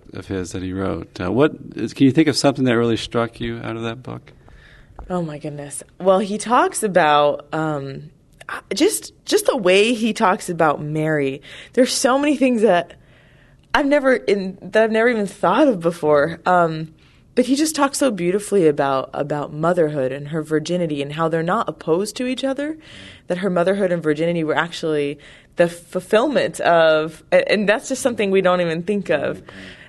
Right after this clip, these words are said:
Speaker 2: But I, I can't, I'm like, I'm still in it. And so I, I always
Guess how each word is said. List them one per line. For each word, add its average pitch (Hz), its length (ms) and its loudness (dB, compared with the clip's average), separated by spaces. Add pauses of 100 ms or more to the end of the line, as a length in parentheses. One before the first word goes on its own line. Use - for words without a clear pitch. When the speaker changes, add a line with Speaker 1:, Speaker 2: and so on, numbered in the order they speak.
(120)
Speaker 2:
But 240 320 0
I, 226 460 0 (460)
I 214 160 4
can't, 226 360 0
I'm 202 160 0
like, 180 160 2
I'm 208 100 0
still 202 540 2 (160)
in 175 200 4
it. 143 220 4
And 190 200 2
so 185 120 4
I, 165 240 4
I 160 80 4
always 175 320 4